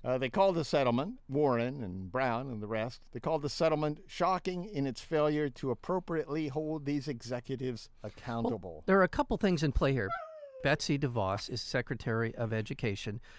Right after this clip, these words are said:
Speaker 2: She is
Speaker 1: B D V.
Speaker 2: she's a big supporter of for-profit universities. They've become omnipresent on television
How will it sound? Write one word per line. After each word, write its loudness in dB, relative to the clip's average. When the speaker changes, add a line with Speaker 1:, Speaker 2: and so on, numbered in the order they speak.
Speaker 2:
She 0
is -2
Speaker 1:
B -2
D 0
V. -4
Speaker 2:
she's 6
a 8
big 6
supporter 2
of 2
for-profit 2
universities. -2
They've 0
become -2
omnipresent 2
on 2
television 4